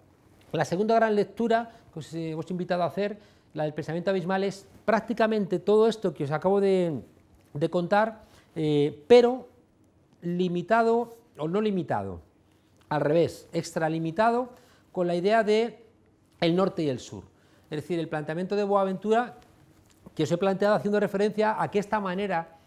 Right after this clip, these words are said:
de pensar occidental marca una línea abismal entre un norte metafórico y un sur metafórico que a menudo coincide con el norte geográfico y el sur geográfico,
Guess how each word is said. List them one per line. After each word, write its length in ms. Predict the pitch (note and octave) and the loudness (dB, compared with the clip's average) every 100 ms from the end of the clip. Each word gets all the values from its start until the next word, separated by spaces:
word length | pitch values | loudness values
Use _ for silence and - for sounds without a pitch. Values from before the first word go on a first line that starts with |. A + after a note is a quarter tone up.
| _ | _
de 140 | D3 D3+ | -8 -6
pensar 340 | D#3 C#3+ G3 | -6 -4 -2
occidental 560 | G3 G3+ F#3 F3+ G3+ G#3 - - | -2 -2 -4 0 0 -2 -12 -6
marca 280 | F3+ F3 G3 G3+ | -4 -2 -4 -4
una 180 | F3+ F3 | -4 -4
línea 280 | F3 F3 D#3 | -4 -4 -6
abismal 520 | D3+ B2+ F3+ G3+ A3 - _ _ _ _ - | -6 -4 -2 -2 -4 -14 _ _ _ _ -8
entre 260 | C#3+ D3 F#3 | -4 0 0
un 120 | G#3+ | 2
norte 260 | A3+ A3 G#3 | 4 2 0
metafórico 840 | F#3 F#3 - G3+ G3+ G3+ A3+ A#3 - - - | -2 -2 -2 -2 -2 -2 -2 -4 -14 -12 -4
y 60 | |
un 60 | F#3+ | -4
sur 160 | G3+ | -2
metafórico 680 | G3 G3 - G3+ G3+ A3 - - | -4 -4 -2 -2 -2 -6 -6 -10
que 80 | F#3+ | -6
a 80 | F3+ | -4
menudo 320 | F3+ A#3 A#3 | -2 -4 -4
coincide 400 | G3 F3+ G3+ G3+ | -4 -4 -6 -6
con 160 | E3+ D3 | -4 -6
el 100 | D3+ | -4
norte 260 | F#3 F#3 | -4 -6
geográfico 560 | E3 E3 D#3 D#3 E3 C#3 | -8 -6 -4 -6 -8 -8
y 40 | |
el 100 | C3 | -8
sur 200 | - C#3+ | -8 -10
geográfico, 600 | - B2 A2+ A2+ A2+ G#2+ | -8 -8 -6 -8 -12 -14